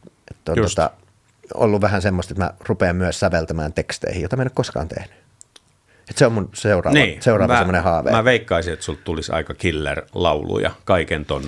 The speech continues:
Speaker 2: niin kun
Speaker 1: Mut se on jännä se oma, kun mä,
Speaker 2: Niin.
Speaker 1: mä ite tiedostan, että mulla ei ole blokkeja niinku improvisoinnissa eikä oikein elämässäkään, mut sit kun on sävellys, niin mun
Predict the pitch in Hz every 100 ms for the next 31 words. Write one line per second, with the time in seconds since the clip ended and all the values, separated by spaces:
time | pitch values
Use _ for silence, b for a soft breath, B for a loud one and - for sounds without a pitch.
0 | - 110 92 87 90 82 160 214 170 110
1 | 131 170 156 110 - 117 127 101 151 156
2 | 131 147 135 117 120 110 127 127 123 143
3 | 131 - 107 98 95 135 123 110 101 104
4 | 98 92 95 92 98 92 98 - - 82
5 | 120 104 92 98 87 87 120 - 110 -
6 | 139 110 87 85 - 82 B B B B
7 | - - - 95